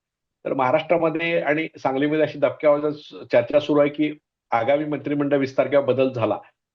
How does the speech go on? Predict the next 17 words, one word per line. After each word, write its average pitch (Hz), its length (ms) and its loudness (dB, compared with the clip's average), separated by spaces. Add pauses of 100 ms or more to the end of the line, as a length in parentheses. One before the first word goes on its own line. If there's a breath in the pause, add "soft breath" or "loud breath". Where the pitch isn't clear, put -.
(120)
तर 120 60 -6
त्याच्यामध्ये 143 560 -2
कदाचित 135 460 0
सांगलीतून, 135 760 -4
अ, 135 140 0
जयंत 127 300 2
पाटील 131 320 -2
जाऊ 127 160 2
शकतात. - 380 -2 (200)
जयंत 120 200 -2
पाटील 127 360 0
मग 123 200 0 (460)
भाजपमध्ये 123 540 -2
पक्ष 127 220 -4
प्रवेश 120 300 -2
करू 123 180 0
शकतात. 123 380 0